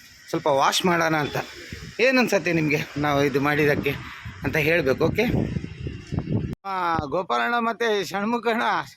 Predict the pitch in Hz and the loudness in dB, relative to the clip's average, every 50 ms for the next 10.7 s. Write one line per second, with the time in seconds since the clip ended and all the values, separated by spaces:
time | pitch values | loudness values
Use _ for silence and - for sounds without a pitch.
0 | _ _ _ _ _ - 170 202 226 233 208 254 254 240 214 170 - - _ _ | _ _ _ _ _ -6 -4 -2 -2 -2 0 2 2 2 0 -2 -4 -10 _ _
1 | _ - - 180 196 202 247 269 254 240 208 214 214 196 185 180 147 - 202 220 | _ -6 -2 -2 0 2 2 2 0 0 0 0 0 0 -2 -2 -2 -2 0 0
2 | 240 240 247 233 - 196 196 202 226 214 - - - - - - - - - - | 2 2 0 0 0 0 0 0 0 -2 -6 -12 -14 -16 -16 -14 -16 -18 -20 -20
3 | - - - - 151 160 175 185 180 180 185 180 180 175 175 170 170 165 165 156 | -20 -20 -12 -8 -8 -6 -6 -4 -2 0 0 0 2 0 0 0 0 0 -2 -2
4 | - 180 175 185 220 220 220 226 220 220 220 214 208 - 208 208 190 - 220 220 | -4 -4 -2 -2 -2 0 0 0 0 0 -2 -2 -2 -4 -6 -6 -4 -4 0 0
5 | 208 208 202 196 196 190 196 190 185 180 175 175 170 165 160 151 151 143 139 135 | 2 2 2 0 0 0 0 0 0 0 0 0 0 0 0 0 0 0 0 0
6 | 131 131 127 117 - - _ - - _ _ - - - - - _ _ _ - | 0 -2 -4 -8 -14 -20 _ -20 -20 _ _ -20 -20 -20 -20 -20 _ _ _ -20
7 | - _ _ - - 160 156 - - 180 175 165 165 170 180 196 220 233 202 185 | -20 _ _ -8 -6 -6 -6 -4 -4 -4 -2 -2 -2 -2 -2 -2 -2 -2 -2 -2
8 | - 226 226 226 220 208 180 - 214 208 - - 214 208 165 - 190 190 214 226 | -2 -2 0 0 0 -2 -2 -2 -4 -4 -2 -2 -4 -4 -2 -4 -2 -2 0 0
9 | 233 226 220 208 202 202 196 196 190 - - - 208 214 226 226 220 208 220 214 | 0 0 0 0 0 0 0 0 -2 -2 -4 -4 -2 -2 -2 -2 -2 -2 -2 -2
10 | 208 202 190 190 185 185 180 180 160 156 160 170 175 165 | -2 -2 -2 -2 -2 -2 0 0 0 0 0 -2 -2 -6